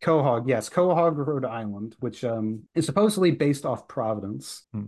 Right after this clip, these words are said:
Speaker 1: Uh, so that happens. Peter goes undercover into her high school, has that dance nubble-, number where he says, you know, "You gotta give up the toad."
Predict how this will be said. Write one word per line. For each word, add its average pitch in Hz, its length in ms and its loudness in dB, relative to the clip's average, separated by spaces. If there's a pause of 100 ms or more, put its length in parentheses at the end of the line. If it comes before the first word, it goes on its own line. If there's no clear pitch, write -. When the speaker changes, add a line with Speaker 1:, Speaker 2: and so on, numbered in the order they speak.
(160)
Speaker 1:
Uh, 143 240 2
so 143 500 4
that 175 300 2
happens. 147 840 -2
Peter 165 360 2
goes 147 280 2
undercover 147 480 -2
into 143 220 -2
her 131 140 2
high 123 180 -2
school, 113 500 -4 (340)
has 196 300 2
that 147 220 2
dance 135 380 2
nubble-, 127 500 0
number 131 560 2
where 139 160 2
he 143 60 2
says, 139 440 0
you 147 60 0
know, 131 320 0 (120)
"You 135 100 -10
gotta 147 160 4
give 156 180 4
up 147 100 2
the 139 80 -2
toad." 127 580 0